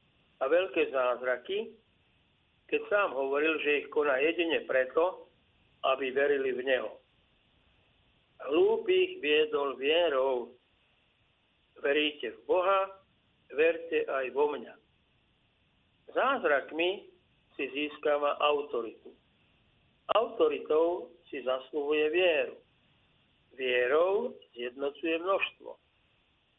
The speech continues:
Množstvu získava dlhé trvanie. Múdry je mysľou tak zjednotený s Bohom, že sa nevlúdi nič,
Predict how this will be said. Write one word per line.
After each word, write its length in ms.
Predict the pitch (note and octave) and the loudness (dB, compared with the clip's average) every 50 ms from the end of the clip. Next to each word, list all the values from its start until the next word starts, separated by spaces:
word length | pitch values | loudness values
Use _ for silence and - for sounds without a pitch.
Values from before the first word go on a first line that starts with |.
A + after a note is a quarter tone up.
| _ _ _ _ C3+ | _ _ _ _ -6
Množstvu 520 | C#3 D3 E3+ - - - - - - G3+ G3 F3 - | 0 2 2 2 2 -2 -8 -6 -4 0 0 0 0
získava 640 | - D3+ D#3 D#3 - - - E3 D#3 D3 D3 C#3 C3+ C#3 | -2 -4 -4 -4 -6 -4 -2 -2 0 2 0 0 0 0
dlhé 400 | D3+ E3 D#3 D#3+ D#3+ D3+ D3+ - | 0 0 0 0 0 -2 0 0
trvanie. 480 | D#3+ F3 D#3+ D3+ C3+ B2 A#2 A#2 A2 - - _ _ _ _ _ _ _ _ _ _ _ _ _ _ _ _ _ _ _ _ _ _ _ _ _ _ _ _ _ _ _ _ _ - | 0 2 2 2 0 0 -4 -8 -12 -12 -14 _ _ _ _ _ _ _ _ _ _ _ _ _ _ _ _ _ _ _ _ _ _ _ _ _ _ _ _ _ _ _ _ _ -4
Múdry 480 | C#4+ E4 F#4 G4+ G3+ G3+ G3+ G3+ F4+ - | 0 2 2 4 4 4 4 4 4 2
je 40 | D3 | 2
mysľou 480 | D#3+ F3+ - - - D#3 D3+ C#3 C3 - | 0 -2 -2 -2 0 0 0 0 0 0
tak 160 | G3+ A3 - - C3 | 0 0 0 -2 -4
zjednotený 720 | D3 E3 E3 E3 E3+ E3+ E3 - E3+ D#3 D3 C3+ B2 A2+ | -4 -4 -4 -2 -4 -4 -4 -2 -4 -2 -2 -4 -6 -6
s 40 | A2+ - | -10 -8
Bohom, 480 | - A#2 A#2+ A2+ B2 C3+ D3 E3 F3+ F3+ - _ _ _ _ _ _ _ _ _ _ _ _ _ _ _ _ - | -4 -4 -2 0 0 0 0 0 -4 -10 -14 _ _ _ _ _ _ _ _ _ _ _ _ _ _ _ _ -8
že 160 | - D3 D3+ D3+ - | -2 -2 -2 -2 0
sa 80 | D#3+ D3 | 0 -2
nevlúdi 720 | C#3+ D#3 F3 F#3+ G3 G3 F#3 F3+ F3 D#3+ - C#3 B2 A#2+ | 0 0 0 0 0 2 2 2 2 0 -2 -6 -8 -6
nič, 240 | C3 D3 E3 E3+ - | -2 -2 -2 0 0